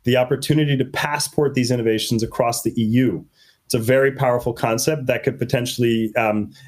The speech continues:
abstract away regulatory complexity one country at a time. Number three, the notion that reserve assets should be in, in a similar form and in a similar function as the regulated banking sector.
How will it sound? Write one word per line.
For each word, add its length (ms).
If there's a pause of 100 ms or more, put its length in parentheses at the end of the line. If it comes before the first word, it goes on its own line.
(120)
abstract 640
away 240
regulatory 580
complexity 640
one 360
country 400
at 80
a 60
time. 360 (480)
Number 320
three, 580 (220)
the 160
notion 640
that 200
reserve 440
assets 480
should 200
be 240
in, 280
in 160
a 180
similar 500
form 540
and 100
in 120
a 40
similar 360
function 580
as 180
the 80
regulated 460
banking 340
sector. 460